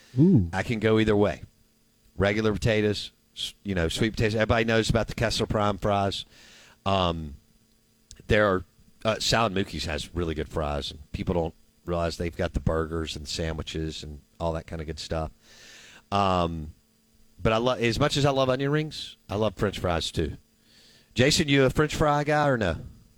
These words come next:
Speaker 1: I think I found the secret combination: sweet potato fries and comeback sauce. Well, anything with comeback sauce, but sweet potato
Speaker 2: Okay.
Speaker 1: fries and comeback sauce are divine. Absolutely
Speaker 2: Does Lo-,
Speaker 1: amazing.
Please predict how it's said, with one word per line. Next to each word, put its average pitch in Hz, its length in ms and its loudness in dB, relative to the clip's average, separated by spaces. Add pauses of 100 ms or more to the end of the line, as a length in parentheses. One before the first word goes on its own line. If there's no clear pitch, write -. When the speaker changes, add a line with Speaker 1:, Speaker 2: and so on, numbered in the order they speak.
(400)
Speaker 1:
I 131 140 12
think 175 280 8
I 151 120 10
found 123 680 10
the 113 200 4
secret 123 640 6
combination: 113 720 10
sweet 127 300 6
potato 147 320 8
fries 131 420 6
and 117 180 4
comeback 107 460 8
sauce. 92 500 0
Well, 127 160 4
anything 156 360 10
with 101 160 8
comeback 95 320 6
sauce, 90 440 -4
but 107 140 -2
sweet 156 220 6
potato 160 240 6
Speaker 2:
Okay. 147 100 2
Speaker 1:
fries 139 160 10
and 120 80 6
comeback 113 380 10
sauce 95 420 2 (160)
are 110 220 10
divine. 98 560 8 (1500)
Absolutely 123 460 8
Speaker 2:
Does 110 100 12
Lo-, 101 140 10
Speaker 1:
amazing. - 180 -6